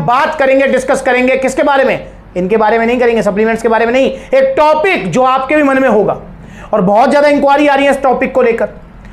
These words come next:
तो वो topic है कि गर्मियां अब आ गई हैं और चल भी रही हैं और भयंकर वाली चल रही हैं। गर्मियों में हम मास गेनर लें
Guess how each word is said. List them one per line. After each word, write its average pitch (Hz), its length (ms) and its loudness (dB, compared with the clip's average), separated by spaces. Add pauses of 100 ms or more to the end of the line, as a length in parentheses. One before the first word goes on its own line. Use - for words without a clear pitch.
(260)
तो 214 80 0
वो 262 220 4 (120)
topic 302 360 2
है 311 120 2
कि 330 120 2
गर्मियां 294 640 2
अब 339 140 4
आ 320 160 2
गई 302 200 2
हैं 247 300 -2 (520)
और 202 80 2
चल 240 220 0
भी 285 140 2
रही 285 200 2
हैं 277 100 -2
और 214 120 2
भयंकर 226 420 2
वाली 254 180 2
चल 240 160 0
रही 240 200 0
हैं। 233 120 -8 (960)
गर्मियों 277 520 2
में 311 200 2
हम 302 240 0
मास 269 400 0
गेनर 311 360 2
लें 330 560 2